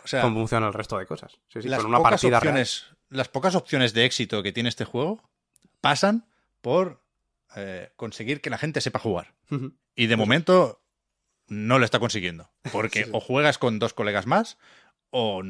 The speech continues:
Speaker 1: o no te la van a pasar y seguramente te va a tocar un equipo con el que no vas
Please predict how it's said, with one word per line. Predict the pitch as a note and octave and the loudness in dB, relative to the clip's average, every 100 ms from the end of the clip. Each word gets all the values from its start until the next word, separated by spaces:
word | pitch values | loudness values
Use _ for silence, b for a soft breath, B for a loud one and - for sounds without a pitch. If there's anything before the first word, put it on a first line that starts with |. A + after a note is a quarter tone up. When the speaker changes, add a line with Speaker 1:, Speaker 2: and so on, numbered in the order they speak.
| G2 | -10
Speaker 1:
o | G2+ | -10
no | F#2+ G2 | -8 -4
te | G#2+ | 0
la | |
van | G2+ | 0
a | G2 | 0
pasar | F2+ D3 F3+ - | 2 4 2 -2
y | G#2 F#2 | -12 -10
seguramente | G2+ G2 A2 A2 A#2 C#3 | -8 -4 0 0 0 -4
te | B2 | -4
va | F#2+ | -4
a | |
tocar | G#2 G#2 | -4 -4
un | G#2 G2 | -4 -6
equipo | G#2+ A2+ C#3 | -6 -6 -6
con | G2 F2+ E2+ | -8 -12 -14
el | E2+ - | -16 -16
que | F2 | -16
no | E2+ F#2+ G#2 | -12 -10 -4
vas | G#2 A2 G#2+ - | 0 2 0 -4